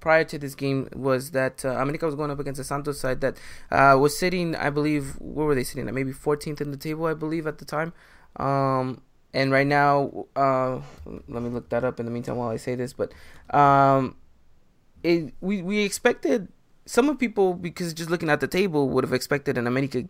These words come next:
to kind of just have an easy game in regards to this. But, um, I think we said it ourselves, is that it, in the Liga M X Femenil, sometimes home field advantage means a lot to, to a team, and it's not the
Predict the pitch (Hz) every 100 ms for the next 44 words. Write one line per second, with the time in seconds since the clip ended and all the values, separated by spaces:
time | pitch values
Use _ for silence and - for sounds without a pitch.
0 | - - 117 - 127 120 - 123 - -
1 | - - _ - - - 147 143 135 139
2 | 131 - 147 147 131 120 135 120 - 117
3 | 113 117 - - 127 - - 113 113 113
4 | 113 - - 190 220 196 202 156 135 -
5 | 202 156 147 - - - - - - 113
6 | - _ _ _ - 156 151 185 208 208
7 | 196 180 151 147 208 - 208 202 190 165
8 | 147 - - 156 202 226 175 165 165 233
9 | 156 - - - 147 160 139 - 127 139
10 | 90 - - 139 117 - - - - 92
11 | - 107 107 120 - 131 135 160 - -